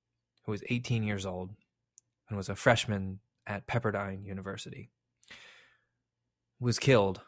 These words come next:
on November seventh, twenty eighteen, in the shooting at Thousand Oaks, California. And we wanted to acknowledge this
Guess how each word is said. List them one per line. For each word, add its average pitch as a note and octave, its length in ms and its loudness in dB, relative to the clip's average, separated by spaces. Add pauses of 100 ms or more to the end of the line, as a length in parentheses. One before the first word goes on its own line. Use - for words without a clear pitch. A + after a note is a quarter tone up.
(140)
on G2+ 400 -2 (100)
November G#2 380 0
seventh, F#2+ 380 -2 (460)
twenty G2+ 260 -6
eighteen, F#2+ 480 -8 (720)
in G#2 100 -4
the G2+ 80 -4
shooting F#2+ 560 -2 (340)
at - 200 -12
Thousand F#2+ 340 0
Oaks, F#2 260 -10
California. F#2+ 600 -12 (2000)
And G#2 340 0 (680)
we A#2 160 2
wanted B2 300 8
to G#2 280 4 (380)
acknowledge G#2 580 4
this F#2+ 400 -8